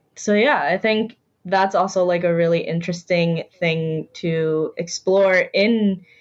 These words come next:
your poetry as well. So you have all these different facets of, like, what it means to be a woman resisting and what it means to be a woman who is, you know, struggling, and what, what do they do in those situations?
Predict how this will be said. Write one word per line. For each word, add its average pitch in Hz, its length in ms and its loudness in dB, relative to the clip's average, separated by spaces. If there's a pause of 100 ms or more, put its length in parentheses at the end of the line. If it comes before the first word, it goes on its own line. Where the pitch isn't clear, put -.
(200)
your 180 220 2
poetry 240 560 2
as 170 180 -2
well. 175 320 2
So 175 140 -8
you 175 120 0
have 185 180 -2
all 170 260 0
these 175 260 -4
different 175 460 -4
facets 160 640 -4
of, 160 260 -4
like, 151 500 -4 (320)
what 170 220 2
it 165 140 0
means 175 380 -2
to 190 80 -6
be 170 140 2
a 156 120 2
woman 160 360 -2
resisting 156 720 -4
and 156 140 -4
what 151 160 -2
it - 100 -4
means 156 420 -6
to 190 60 -12
be 151 160 -4
a 139 80 0
woman 147 540 -4
who 165 160 -4
is, 156 540 -6 (360)
you 165 160 -4
know, 147 400 -4 (100)
struggling, 160 760 -2
and 160 160 -2
what, 147 300 0
what 180 280 -2
do 180 180 -4
they 170 160 0
do 175 280 -4
in 98 120 -10
those 98 200 -8
situations? - 960 -8